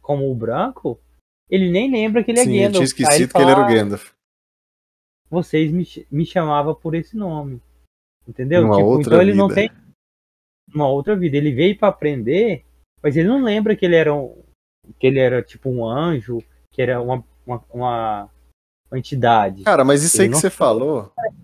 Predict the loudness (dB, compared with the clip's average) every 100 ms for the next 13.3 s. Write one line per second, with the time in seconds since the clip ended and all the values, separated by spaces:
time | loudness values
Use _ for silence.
0 | -20 _ -4 0 0 0 0 0 -2 -2
1 | -4 -2 -4 -2 -4 -4 -4 -4 -2 -2
2 | -2 -2 0 0 0 -4 -8 -12 -8 -4
3 | -2 -2 -2 -4 -6 -6 -8 -6 -4 -2
4 | -2 -2 -4 -6 -10 _ _ _ -2 0
5 | 0 -2 -2 0 2 4 2 0 2 0
6 | 0 0 0 -2 -4 -2 2 2 0 -2
7 | -4 -6 -8 -12 _ -6 -4 -2 -2 -4
8 | -4 -2 -2 -4 -4 0 0 0 0 0
9 | -4 -6 -10 -6 -4 -6 -8 _ _ -20
10 | _ _ _ _ _ -10 -8 -2 2 4
11 | 4 2 0 -2 -8 _ _ _ _ -2
12 | 0 0 2 2 0 0 -4 -4 -4 -4
13 | -4 -8